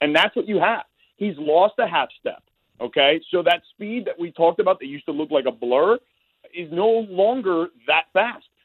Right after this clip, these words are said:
So guys are there with him now as he's driving to the rim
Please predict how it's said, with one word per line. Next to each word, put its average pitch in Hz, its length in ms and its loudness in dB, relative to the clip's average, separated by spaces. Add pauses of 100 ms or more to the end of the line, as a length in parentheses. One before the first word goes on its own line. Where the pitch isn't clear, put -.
(120)
So 180 120 -2
guys 190 400 -2
are 214 100 2
there 170 340 0
with 185 280 -2
him 117 280 -12 (220)
now 147 280 -2
as 147 180 -4
he's 156 220 -14
driving 160 580 -4
to 165 100 -12
the 147 80 -4
rim 143 480 -4